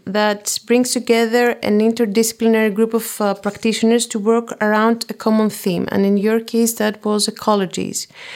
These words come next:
And I know that you have been, uh, collaborating with, uh, uh, your partner Thanos for many, many years. Uh, but I'm not sure if you've ever worked with such a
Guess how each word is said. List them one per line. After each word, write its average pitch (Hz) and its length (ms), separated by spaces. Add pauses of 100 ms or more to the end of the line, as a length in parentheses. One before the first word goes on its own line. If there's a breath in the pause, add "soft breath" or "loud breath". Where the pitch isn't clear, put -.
(480 loud breath)
And 220 640 (480)
I 220 160
know 226 260
that 254 220
you 240 160
have 226 160
been, 208 260
uh, 196 80
collaborating 208 840
with, 196 280
uh, 185 500 (280)
uh, 196 60
your 190 200
partner 208 380
Thanos 220 420
for 208 440
many, 220 260
many 196 220
years. 180 560 (640 loud breath)
Uh, 214 500 (120)
but 233 220
I'm 247 180
not 254 160
sure 294 180
if 294 240
you've 240 200
ever 240 320
worked 226 480
with 220 200
such 233 460
a 233 220